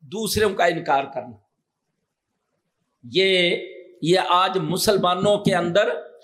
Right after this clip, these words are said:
علماء کا طبقہ یہ کام کر رہا۔ اچھا، دوسرا طبقہ وہ جس کا ذکر اللہ نے فرمایا، "كَذَلِكَ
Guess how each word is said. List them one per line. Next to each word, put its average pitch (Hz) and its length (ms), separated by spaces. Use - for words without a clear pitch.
علماء 180 680
کا 214 220
طبقہ 208 280
یہ 214 140
کام 165 340
کر 151 80
رہا۔ 143 360
اچھا، 165 300
دوسرا 214 340
طبقہ 214 340
وہ 233 160
جس 196 260
کا 214 140
ذکر 190 320
اللہ 196 260
نے 202 120
فرمایا، 202 500
"كَذَلِكَ 233 640